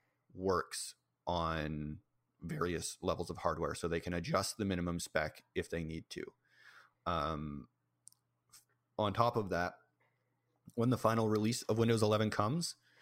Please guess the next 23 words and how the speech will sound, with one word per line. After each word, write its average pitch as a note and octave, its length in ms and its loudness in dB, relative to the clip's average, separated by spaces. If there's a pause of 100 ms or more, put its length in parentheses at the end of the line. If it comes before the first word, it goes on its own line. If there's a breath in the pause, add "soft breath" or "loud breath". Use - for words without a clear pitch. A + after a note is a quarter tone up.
(500 soft breath)
it G2+ 160 2
might G#2 320 2
be G#2 120 6
able F#2+ 180 4
to G2 220 2
install F2 640 2
on D#2 380 -2
any A#2 180 2
hardware, F2+ 540 4
and F#2 100 -2
you E2+ 80 0
might E2 160 2
just D#2+ 160 -6
get F#2 100 0
a F2 40 2
warning F2+ 420 2
during F2+ 240 0
the F2 100 2
installation F2 460 0
prog-, E2+ 480 0 (100)
process F2 440 -2
that F#2 120 -4
says, F2 200 -4